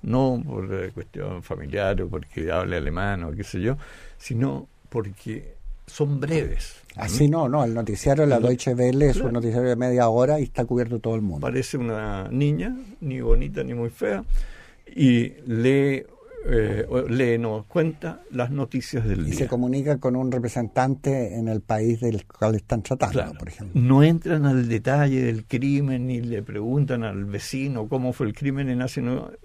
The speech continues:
Speaker 1: reva-, revelan que hubo un crimen, ¿ya? Y el crimen fue esto y esto otro, punto. Y un cuarto de hora antes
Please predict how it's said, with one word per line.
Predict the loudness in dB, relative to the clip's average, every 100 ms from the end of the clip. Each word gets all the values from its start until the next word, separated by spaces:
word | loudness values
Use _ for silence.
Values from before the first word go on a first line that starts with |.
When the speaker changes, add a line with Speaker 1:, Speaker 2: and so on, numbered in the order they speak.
| -6
Speaker 1:
reva-, | 0 0 0 -4 -4
revelan | -2 2 2 2 0
que | 0
hubo | 0
un | 2 0
crimen, | 2 0 0 -10 -16 -8
¿ya? | -4 -4 -4 -4
Y | 0
el | 0 0
crimen | 2 4 4
fue | 4 2 6
esto | 4 4
y | 0
esto | -2 -8
otro, | -8 -12 -4
punto. | -2 -2 -10 -16 -16 -20 -20 -20 -20 -20 -2
Y | 4 4 4 -4 -20 -20 -20 _ -20 -20 -20 -20 -20 _ -20 -20 _ -2
un | 2 2
cuarto | 4 2 2 -4 -2
de | 0
hora | -2 0 -2
antes | -2 -4 -6 -8 -12